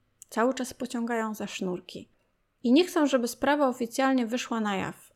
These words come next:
aby zupełnie nie skompromitować tego okresu i przede wszystkim siebie. Jak wiemy, a niedawno dowiedzieliśmy się o tym jeszcze bardziej, w Bułgarii istnieje wielki sentyment do czasów komunizmu.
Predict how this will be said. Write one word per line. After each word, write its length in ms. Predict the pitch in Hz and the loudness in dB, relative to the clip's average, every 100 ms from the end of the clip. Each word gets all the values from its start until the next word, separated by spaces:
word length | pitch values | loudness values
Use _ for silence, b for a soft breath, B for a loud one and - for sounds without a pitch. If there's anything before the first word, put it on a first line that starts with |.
| - | -4
aby 220 | 208 220 | -2 0
zupełnie 440 | 220 220 320 311 | -2 2 4 6
nie 100 | 269 | 6
skompromitować 760 | 269 - 240 240 226 226 254 247 | 2 -2 -2 0 -2 -2 -4 -4
tego 260 | 240 233 226 | -4 -2 -4
okresu 640 | 226 214 190 - 220 269 _ _ _ | -2 -4 -4 -4 -4 -6 _ _ _
i 100 | 220 | -6
przede 280 | 208 226 214 | -4 0 0
wszystkim 360 | 208 170 226 247 | -2 -6 0 0
siebie. 500 | - 294 190 - - _ _ - B B B B B B B B B _ | 2 0 0 -4 -10 _ _ -20 B B B B B B B B B _
Jak 220 | 254 277 | 4 6
wiemy, 460 | 254 247 190 170 190 B B B B - | 6 6 6 4 -2 B B B B 6
a 100 | 233 | 8
niedawno 440 | 320 277 277 285 | 10 8 8 8
dowiedzieliśmy 600 | 269 254 226 240 285 277 262 | 6 6 6 4 4 0 2
się 180 | 262 | 2
o 60 | 254 | 0
tym 200 | 269 240 | 2 0
jeszcze 280 | 247 - 233 | 0 0 0
bardziej, 480 | 208 196 196 208 233 | 2 0 0 0 0
w 60 | |
Bułgarii 540 | 240 233 254 269 277 226 | 0 0 2 2 2 0
istnieje 500 | - 262 269 262 226 | -4 -2 0 0 2
wielki 320 | 262 269 254 | 2 2 -2
sentyment 680 | - 240 233 254 240 240 233 | -2 -2 0 0 0 -2 -4
do 160 | 226 | -4
czasów 340 | 226 226 226 - | -2 -4 -6 -8
komunizmu. 720 | 220 214 202 180 185 190 | -4 -2 -2 -2 -4 -8